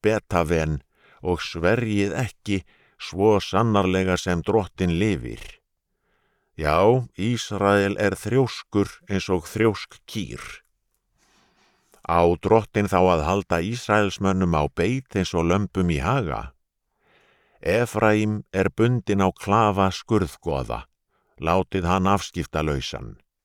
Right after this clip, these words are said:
Þegar drykkjusvalli þeirra lýkur, hórast þeir,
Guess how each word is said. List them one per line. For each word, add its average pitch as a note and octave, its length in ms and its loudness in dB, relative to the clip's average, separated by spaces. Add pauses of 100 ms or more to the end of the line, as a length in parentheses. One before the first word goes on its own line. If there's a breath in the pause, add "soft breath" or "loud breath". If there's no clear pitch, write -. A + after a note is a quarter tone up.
(680 soft breath)
Þegar E2 460 0
drykkjusvalli F#2+ 840 0
þeirra D#2+ 240 0
lýkur, A2 440 -4 (320)
hórast F#2 560 2
þeir, C#2 240 -4